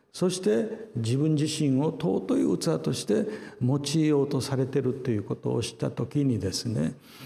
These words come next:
えー、パウロは自分たちが頑張るではなくて、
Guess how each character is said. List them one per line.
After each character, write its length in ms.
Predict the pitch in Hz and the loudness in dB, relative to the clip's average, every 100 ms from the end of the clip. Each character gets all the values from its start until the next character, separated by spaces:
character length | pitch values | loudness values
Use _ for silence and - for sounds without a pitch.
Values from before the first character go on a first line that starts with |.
| 127 - | -10 0
え 40 | |
ー、 100 | 135 | 0
パ 180 | 117 139 | 2 2
ウ 100 | 151 | 2
ロ 180 | 131 113 | 2 2
は 280 | 95 87 90 - - - | 2 0 -2 -8 -18 -2
自 240 | 113 110 | 0 2
分 240 | 135 175 175 | 4 4 4
た 100 | 175 | 0
ち 140 | 170 | 2
が 140 | 143 160 | 2 2
頑 320 | 143 147 147 | 0 0 2
張 220 | 175 202 | 2 2
る 60 | 147 | 2
で 80 | 143 | 2
は 120 | 135 | 2
な 160 | 127 | 2
く 120 | - - | -2 -8
て、 400 | - 180 135 | -2 0 0